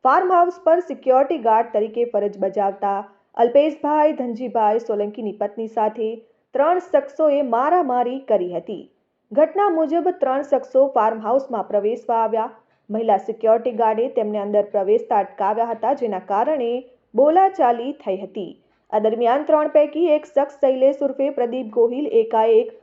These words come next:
ઉશ્કેરાઈ ગયો અને મહિલાને અપશબ્દો કહી લાફો મારી દીધો. આ સમગ્ર ઘટનાનો વીડિયો સોશિયલ મીડિયા પર વાયરલ થયો છે. ઘટનાની જાણ કીમ પોલીસને કરવામાં આવતા પોલીસે તાત્કાલિક કાર્યવાહી કરી હતી અને પોલીસે ગણતરીના જ કલાકોમાં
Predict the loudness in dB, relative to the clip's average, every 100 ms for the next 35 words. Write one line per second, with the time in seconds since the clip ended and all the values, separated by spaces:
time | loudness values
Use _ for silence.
0 | _ -10 -2 2 4 4 4 4 2 -4
1 | -12 _ -2 -2 0 -2 2 0 2 0
2 | 0 -2 -2 0 -2 -4 -2 0 0 -2
3 | -4 -2 -4 -4 -8 -8 -8 -8 _ _
4 | _ -8 -4 -2 0 2 2 2 0 0
5 | 2 2 0 -2 2 4 4 4 2 0
6 | 0 0 2 2 2 4 2 4 2 0
7 | -2 -4 -4 -2 0 -2 _ _ _ -4
8 | -4 -2 -2 -2 -4 -4 -4 -4 -6 -8
9 | -2 0 0 -4 -4 -2 0 0 -2 -2
10 | 0 -2 -4 _ _ 2 2 2 0 0
11 | 4 2 4 2 2 2 2 2 2 0
12 | 0 -2 -4 -4 -8 -6 -4 -4 -2 -2
13 | -2 -4 -6 -4 -4 -4 -4 -2 -2 -2
14 | -2 0 2 2 0 0 0 -2